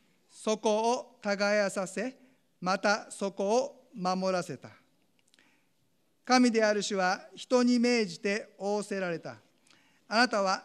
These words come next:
園のどの木からでも思いのまま食べてよい。しかし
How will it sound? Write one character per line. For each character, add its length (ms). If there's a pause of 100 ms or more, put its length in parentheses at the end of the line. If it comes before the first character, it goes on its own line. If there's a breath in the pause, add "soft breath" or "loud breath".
(140)
園 460
の 280
ど 240
の 220
木 120
か 160
ら 140
で 140
も 400
思 340
い 160
の 140
ま 120
ま 240
食 160
べ 120
て 200
よ 180
い。 80 (1120 soft breath)
し 100
か 140
し 200